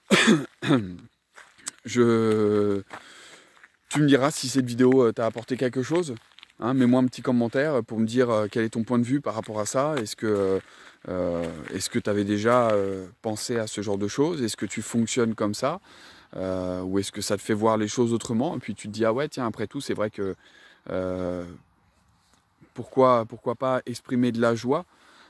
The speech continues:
euh, lorsque quelqu'un meurt, euh, la joie de sa vie, en fait, célébrer sa vie, tu vois. »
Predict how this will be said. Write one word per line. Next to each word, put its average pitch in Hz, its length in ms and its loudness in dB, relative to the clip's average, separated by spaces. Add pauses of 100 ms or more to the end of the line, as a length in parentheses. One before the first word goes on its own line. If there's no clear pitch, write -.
(140)
euh, 95 400 0
lorsque 95 640 -2
quelqu'un 101 360 -4
meurt, 131 340 2
euh, 95 180 2
la 98 200 -2
joie 117 360 2
de 104 160 -6
sa 104 200 -2
vie, 135 180 -4 (340)
en 101 60 -12
fait, - 240 -10
célébrer 101 360 0
sa 101 140 0
vie, 143 140 -4
tu - 140 -8
vois. » 98 100 -6